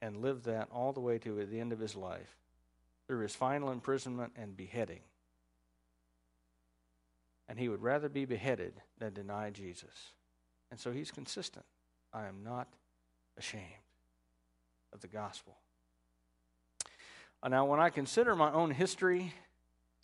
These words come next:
versus Paul's, I don't stack up real well. I don't know about you. But I have had multiple occasions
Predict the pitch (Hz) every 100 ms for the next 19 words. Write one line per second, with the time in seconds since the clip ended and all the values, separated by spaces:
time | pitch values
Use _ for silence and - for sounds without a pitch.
0 | _ _ 139 139 120 104 - 147 143 139
1 | 127 151 170 143 - - 131 123 110 107
2 | 107 107 92 92 101 78 - - _ _
3 | _ _ _ _ _ _ 117 113 104 98
4 | 85 - 101 90 - _ _ _ _ _
5 | _ _ _ _ _ _ _ _ _ _
6 | _ _ _ _ 131 135 139 165 160 123
7 | 135 139 127 117 147 156 - 131 110 -
8 | 147 147 131 101 87 90 -